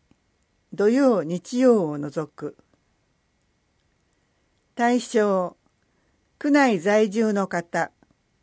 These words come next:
申し込み時点。申し込み、六月七日日曜までにホームページで。会員登録が必要。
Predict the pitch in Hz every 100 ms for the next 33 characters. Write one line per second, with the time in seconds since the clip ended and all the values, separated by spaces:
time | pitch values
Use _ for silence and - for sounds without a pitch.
0 | _ _ _ 190 226 247 - 233 208 185
1 | 202 143 131 - _ _ _ _ _ _
2 | _ _ _ _ _ _ _ _ _ _
3 | _ - 240 262 262 - 220 202 185 -
4 | _ _ _ _ _ _ _ _ _ _
5 | 202 233 285 285 269 254 240 233 247 -
6 | 220 208 196 202 - 277 277 226 190 180
7 | 175 165 - _ _ _ _ 254 269 277
8 | 277 - 254 220 165 160 156 - _ _
9 | _ _ _ _ _ _ _ _ _ _
10 | _ 226 240 277 269 262 269 254 220 -
11 | 156 151 147 - - 151 139 139